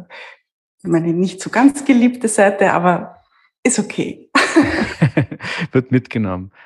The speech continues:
Speaker 2: Also du
Speaker 1: Ja.
Speaker 2: liebst, du liebst das Handwerk, du liebst das Schichten.
Speaker 1: Auf jeden Fall, auf jeden Fall, ja.
Speaker 2: Äh, was ich mir noch schwer vorstelle, ist, wenn du sagst, du bist da allein im Labor, ähm, wo holt man dann da so seinen, seinen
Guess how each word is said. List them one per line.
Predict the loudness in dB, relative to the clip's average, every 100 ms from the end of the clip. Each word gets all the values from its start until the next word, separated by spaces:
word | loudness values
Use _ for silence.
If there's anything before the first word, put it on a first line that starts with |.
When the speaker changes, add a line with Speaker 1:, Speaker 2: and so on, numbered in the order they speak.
| -8
Speaker 2:
Also | -6 -6
du | -6
Speaker 1:
Ja. | -2
Speaker 2:
liebst, | -2 -2 -4
du |
liebst | -4 -4 -6
das | -10
Handwerk, | -10 -10 -12 -12
du | -16
liebst | -14 -10 -6
das |
Schichten. | -6 -6 -12 -18 -20 _ -12
Speaker 1:
Auf | -10 -8
jeden | -8 -6 -6
Fall, | -4 -4 -4 -6
auf | -8
jeden | -6 -6
Fall, | -8 -10 -12 -10
ja. | -10 -10 -14 _ _ _ _
Speaker 2:
Äh, | 2 2
was | 2
ich | 2
mir | 2
noch | 2
schwer | 2 2 2
vorstelle, | 0 0 0 0 -2 -2
ist, | -4 -4
wenn | -4
du |
sagst, | -2 -4 -6
du | -12
bist | -12 -8
da |
allein | -6 -4 -2 -2
im | 0
Labor, | -2 0 0 -2 -2
ähm, | -4 -2 -4 -8
wo | -8 -4
holt | 0 0
man | 2
dann | 0 0
da | -2 -2
so | -4
seinen, | -4 -2 -2 -2 -6 -8
seinen | -8 -6 -6 -8 -10